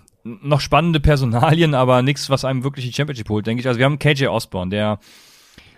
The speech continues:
als guter dritter Wide Receiver bei den Vikings, ähm, sich etabliert hat. Dann haben wir Donovan Peoples-Jones, über den man vielleicht reden könnte, weil er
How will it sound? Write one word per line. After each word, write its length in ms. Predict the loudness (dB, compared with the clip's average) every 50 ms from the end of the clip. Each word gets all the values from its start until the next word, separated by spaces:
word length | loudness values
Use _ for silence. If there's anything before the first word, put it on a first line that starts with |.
| _ -6
als 200 | -6 -6 -6 -4
guter 360 | -2 -2 0 2 2 0 0
dritter 320 | 0 -4 -2 -2 -2 0
Wide 180 | 0 0 -2 -2
Receiver 260 | -6 -6 -4 -4 -2
bei 120 | -2 -2
den 240 | -2 -2 -4 -4 -2
Vikings, 520 | -2 -2 -2 -2 -4 -6 -6 -8 -12 -12 -10
ähm, 640 | -8 -6 -4 -4 -4 -4 -4 -4 -4 -4 -6 -6 -8 -8
sich 240 | -8 -8 -8 -8
etabliert 480 | -10 -6 -4 -4 -4 -2 -2 -2 -2 0
hat. 160 | -2 -2 -2
Dann 100 | 0 0
haben 120 | 0 0 0
wir 80 | -2
Donovan 800 | -2 0 0 0 2 0 -4 -6 -8 -12 -6 -4 -4 -4 -4 -6
Peoples-Jones, 640 | -8 -10 -6 -6 -6 -6 -6 -4 -2 -2 -2 -2 0
über 100 | 0 0
den 80 | 0 0
man 100 | -2 -2
vielleicht 280 | 0 -2 -2 -2 0
reden 200 | -4 -2 -2 -2
könnte, 420 | 0 0 0 0 0 -2 -4 -2 0
weil 200 | 0 0 0 0
er 240 | -2 0 -2 -2